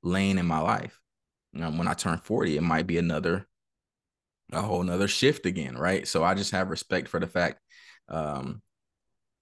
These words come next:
and I say this often, I am forever a student of life and a teacher of my experiences.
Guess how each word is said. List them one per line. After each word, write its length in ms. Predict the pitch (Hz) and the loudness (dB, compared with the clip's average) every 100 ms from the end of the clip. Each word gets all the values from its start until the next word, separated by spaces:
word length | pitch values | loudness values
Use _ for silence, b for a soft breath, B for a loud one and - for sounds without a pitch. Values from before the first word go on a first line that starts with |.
| _ - | _ -12
and 180 | - 95 | -2 0
I 80 | |
say 200 | 92 107 | 2 4
this 180 | 101 90 | 4 4
often, 360 | 92 90 90 87 | 2 2 0 0
I 200 | - 92 | 0 0
am 440 | 92 90 87 92 98 _ _ _ _ | 0 -2 -4 -4 -8 _ _ _ _
forever 640 | - 95 - 110 98 90 | -2 -2 4 4 6 4
a 120 | - | 4
student 300 | - - 95 | 0 0 2
of 120 | 87 87 | 2 0
life 440 | 87 87 104 - _ _ _ _ _ | 0 0 -4 -20 _ _ _ _ _
and 140 | 82 | -8
a 60 | 78 | -6
teacher 360 | - 98 85 85 | 0 0 2 0
of 80 | |
my 140 | 87 76 | 2 -2
experiences. 800 | 78 - 87 80 82 - - - | -2 -2 0 0 -2 -8 -10 -14